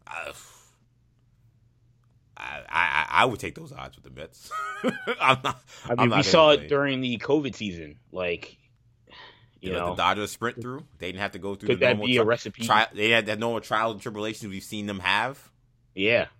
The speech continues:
Speaker 1: Over the
Speaker 2: Yeah,
Speaker 1: course
Speaker 2: could
Speaker 1: of
Speaker 2: we see that be a
Speaker 1: a hundred sixty-two and a,
Speaker 2: recipe
Speaker 1: and full
Speaker 2: for, like,
Speaker 1: playoffs.
Speaker 2: for a different outcome?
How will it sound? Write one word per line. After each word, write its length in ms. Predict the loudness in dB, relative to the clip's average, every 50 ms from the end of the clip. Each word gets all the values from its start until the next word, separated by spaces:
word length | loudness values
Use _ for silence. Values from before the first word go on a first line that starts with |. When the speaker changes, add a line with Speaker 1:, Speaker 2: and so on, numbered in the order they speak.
| _ _ _ _ _ _ _ _ _ -14
Speaker 1:
Over 120 | -10 -6
the 60 | -4 -2
Speaker 2:
Yeah, 60 | -2
Speaker 1:
course 80 | 0 0
Speaker 2:
could 80 | 0
Speaker 1:
of 60 | 0 0
Speaker 2:
we 100 | 0 0
see 200 | 0 -2 0 2
that 180 | 4 2 2
be 160 | 2 0 0
a 40 | 0
Speaker 1:
a 40 | 0
hundred 0 |
sixty-two 0 |
and 0 |
a, 20 |
Speaker 2:
recipe 260 | 0 -2 -2 -4 -6 -8
Speaker 1:
and 100 | -8 -6
full 80 | -6 -4
Speaker 2:
for, 80 | -4
like, 160 | -2 -2 -2
Speaker 1:
playoffs. 280 | -2 -4 -6 -12 -18 -20 _ _ _ _ _ _ _ _ _ _ _ _ _ _ _ _ _ _ _ _ _ _ _ _ _ _ _ _ _ _ _ _ _ _
Speaker 2:
for 340 | _ -6 -2 -2 0 0 -2
a 60 | -2
different 340 | -2 -4 -4 -2 0 0 4 4
outcome? 380 | 4 2 2 -4 -8 -10 -10